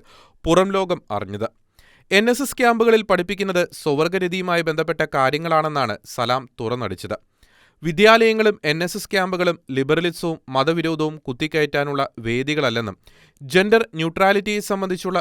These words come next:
വിവാദങ്ങൾ ഉയർന്നപ്പോൾ അത് പരിഹരിക്കുമെന്ന് ഉറപ്പു നൽകിയ സർക്കാർ അതിൽ ഇടപെടാതെ അതിൽ നിന്ന് പിന്നോക്കം പോവുകയായിരുന്നു എന്നാണ് അദ്ദേഹം ആരോപിക്കുന്നത്. എൽ ജി ബി ടി ക്യുവിനെ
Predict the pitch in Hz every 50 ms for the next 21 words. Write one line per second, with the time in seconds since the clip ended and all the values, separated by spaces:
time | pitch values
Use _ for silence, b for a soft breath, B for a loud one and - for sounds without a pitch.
0 | - - 139 131 131 143 151 160 160 180 175 175 165 - 139 131 131 139 147 160
1 | 165 156 - 160 147 - 131 135 147 151 - - 135 120 123 131 156 156 170 -
2 | 165 156 160 160 160 - _ _ - 139 151 165 175 - 208 190 185 175 165 160
3 | 170 160 - - 156 131 123 - - 135 110 - - - 147 165 170 214 196 -
4 | - 143 139 151 156 170 170 170 170 170 165 165 - _ - 135 139 151 165 175
5 | 175 165 170 165 - - 139 131 127 139 151 165 165 190 175 160 160 156 151 156
6 | 151 156 151 147 147 147 151 147 - 135 123 131 151 139 120 110 104 - - 113
7 | 110 113 113 113 117 110 - _ - 101 101 98 104 104 101 101 - 104 104 101
8 | 107 - _ b b b b b b b b b b b - 185 202 226 190 196
9 | 262 269 233 262 254 226 262 240 - 233 233 233 220 214